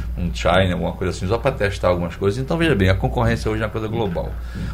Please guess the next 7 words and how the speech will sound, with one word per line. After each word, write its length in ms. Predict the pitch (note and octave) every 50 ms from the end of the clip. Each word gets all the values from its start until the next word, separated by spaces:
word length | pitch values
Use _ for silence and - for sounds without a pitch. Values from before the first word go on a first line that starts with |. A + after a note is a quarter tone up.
| - -
O 80 | D3+
que 100 | D3 -
é 80 | G3+ G3+
que 400 | G3+ - F#3 F#3 F3 D#3+ - - - -
você 260 | C3+ C#3 - G3 F#3+
precisa 320 | F#3+ - - E3+ F3 F3
descobrir 840 | D#3+ D3 A#2+ - - - F#3 F3 A#2+ F#2+ G2 G2+ A2+ A#2+ A2 F#2+